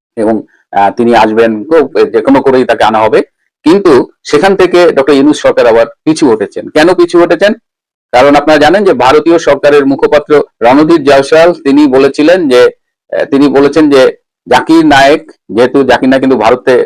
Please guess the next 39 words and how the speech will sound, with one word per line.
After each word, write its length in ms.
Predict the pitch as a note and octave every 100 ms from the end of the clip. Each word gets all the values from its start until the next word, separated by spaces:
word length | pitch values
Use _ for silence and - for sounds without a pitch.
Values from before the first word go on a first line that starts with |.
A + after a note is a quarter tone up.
| -
ওয়ান্টেড, 360 | C3 D3 G#2 - _ _ _ _ _ _ _
তাকে 260 | A2+ A2+ C3
পাইলেই 360 | D3 C3 C#3+
গ্রেপ্তার 340 | B2+ B2+ C3 A#2
করে 140 | A#2+
বিচারের 340 | A#2 A#2+ A#2+ G#2+ G#2
আওতায় 280 | A2 G#2 G#2+
নেওয়া 180 | G2+ G2+
হবে। 140 | E3
বলা 180 | A2+ C3
হচ্ছে 240 | C3 E3
যে 120 | C#3+
জাকির 300 | A#2 B2 D#3
নায়েক 180 | D3+ D3+
যদি 160 | C#3+ C3+
বাংলাদেশে 540 | B2 B2+ B2+ B2+ C3
আসে 360 | - A#2+ D#3+ F#3 - _ _
তাহলে 260 | A#2 B2 B2+
বাংলাদেশ 520 | A#2 B2 B2 C#3+ C#3+
সরকার 460 | B2+ B2+ - E3 C3+
যেন 140 | C3+ D#3 - _ _
জাকির 320 | A2 B2 C#3 C3+
নায়েককে 400 | C3+ C3 F3 G3 -
ভারতের 420 | - B2 C#3 D#3 D#3
হাতে 260 | A#2+ D#3+
তুলে 320 | - D#3+ D#3+
দেয়। 180 | - - - _ _ _ -
এটা 200 | - E3+
যে 120 | F3+
রণধীর 380 | D3 E3 F3+ E3+
জয়সওয়াল 500 | E3 D#3+ E3+ D#3+ A2
মুখেই 300 | C3 F3 F#3
বলেছে 320 | F3 E3+ -
তা 260 | - C4+
না, 120 | D#4+ D#4 - _ _ _ _
পররাষ্ট্র 600 | C3+ D3 F3+ G3 - G#3
মন্ত্রণালয়ের 760 | F#3+ F3 D#3 E3 D#3 D#3 D3+ D3
কাছে 340 | C#3+ C3+ F3 F3+
ভারতের 560 | A2 B2+ D3+ E3+ E3+